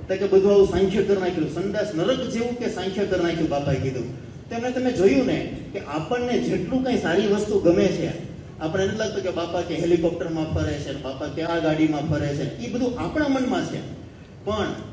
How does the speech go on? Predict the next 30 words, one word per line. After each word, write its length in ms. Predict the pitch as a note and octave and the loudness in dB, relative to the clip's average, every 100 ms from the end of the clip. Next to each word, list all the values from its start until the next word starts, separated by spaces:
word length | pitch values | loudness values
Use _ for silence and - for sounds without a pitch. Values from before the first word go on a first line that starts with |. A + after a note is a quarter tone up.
| - - | -14 -8
સ્વામી 260 | F3 C#4 | -2 0
બાપાના 420 | B3+ B3 B3+ B3 A3+ | 2 2 0 -2 -2
મનમાં 640 | A#3 A#3+ A#3 G#3 D#3 - | -2 -4 -4 -4 -6 -6
સહેજ 360 | A3 B3 A#3+ - | 4 4 4 0
પણ 120 | A#3 | 0
એનો 200 | A3+ A3+ | 0 -2
કોઈ 380 | G3 - A#3 A#3 | -2 -4 -4 -2
ભાર 420 | D#3+ D#3+ F#3 G3 | -4 -2 2 2
નથી. 480 | F3 - - - - - - E3 | 2 0 -2 -4 -8 -12 -14 -10
એટલે 180 | E3 G#3 | -6 -4
બાપાને 420 | - - A#3+ G#3 | -2 -4 -2 2
એકદમ 340 | G3 - C4 | 0 2 -2
તીવ્ર 400 | - A3+ B3 G#3+ | -2 -4 0 2
વૈરાગ્ય, 360 | F3+ F3 E3 E3 | 4 4 4 0
જેમ 380 | D3+ E3 F3 D#3 | 0 -2 -2 -2
વરતાલના 640 | D#3+ - A3 A3 A3 A3 | -2 -2 -4 -2 -2 -4
સોળના 440 | - G3 G3 A#3 A3+ | -4 0 0 2 2
વચનામૃતમાં 720 | F#3+ G3 G3 F#3 F3 F3 G3+ A#3+ - - - | 2 2 -2 -2 -4 -4 -4 -6 -12 -14 -10
અને 120 | E3+ | -4
વરતાલ 380 | D#3+ F3+ E3 F#3+ | 0 0 0 2
ઓગણીસમાં 760 | F3 F#3+ A3+ G#3 G3 D#3 C3+ | 2 2 0 0 -2 -2 -2
શ્રીજી 260 | D#3+ E3 A3+ | -2 -2 -2
મહારાજે 420 | G#3 G3+ G3+ G#3 | -2 -2 -2 -2
કીધું 720 | - G3+ A3+ D#3 - - - | -4 -4 0 -2 -2 -8 -6
કે 100 | G3+ | -4
ચૌદ 460 | - G3 C#4 C4+ A3+ | -2 -2 -2 -2 2
લોકનું 340 | B3+ C4 B3 | 2 2 0
જે 80 | A#3 | 0
સુખ 360 | G3+ A#3+ C#4 C#4 | -2 -2 0 -2
છે 260 | G#3 G#3+ | -2 -4